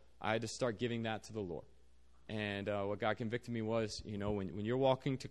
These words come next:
your classes and, you know, you, you, you think a thought or you see someone with, like, no clothes on or, you know, whatever,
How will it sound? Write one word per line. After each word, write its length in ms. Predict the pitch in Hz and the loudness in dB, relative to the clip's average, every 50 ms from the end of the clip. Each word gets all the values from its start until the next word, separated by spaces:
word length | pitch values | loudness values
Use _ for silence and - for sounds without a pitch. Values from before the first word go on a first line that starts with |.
| - | -2
your 120 | - 127 120 | 0 0 0
classes 680 | - - 139 135 139 139 - - 98 92 92 - - - - - - - - - - - - | 2 2 2 2 2 0 -2 -4 -4 -4 -6 -8 -12 -14 -18 -20 -20 -20 -20 -20 -18 -12 -10
and, 120 | 95 98 | -8 -6
you 60 | 101 | -4
know, 60 | 101 | -4
you, 200 | 98 98 101 101 - | -4 -4 -4 -6 -6
you, 240 | - 92 92 90 80 - | -6 -4 -4 -4 -4 -4
you 160 | - 104 98 | -2 -2 -2
think 220 | - - 123 117 110 | 0 0 0 2 2
a 60 | 123 | 0
thought 260 | - - 117 113 117 | 2 2 2 2 2
or 60 | 107 | 2
you 120 | 92 95 98 | 0 -4 -6
see 200 | - - 127 117 | -6 -6 -6 -4
someone 520 | - - 127 120 120 120 117 113 113 107 | -2 0 0 2 2 2 2 0 0 0
with, 120 | 95 - - | -2 0 0
like, 160 | 104 92 82 | 0 0 0
no 120 | 95 104 | 0 -2
clothes 320 | 101 - 113 107 110 107 113 | -2 -2 -2 -2 -2 -2 -2
on 240 | 110 107 107 107 | -2 -2 -2 0
or, 160 | 110 95 90 - | 0 -2 -2 0
you 80 | 95 113 | 0 0
know, 120 | 104 101 | 2 4
whatever, 500 | 104 110 110 110 120 117 131 131 135 | 4 4 6 4 4 4 2 0 -2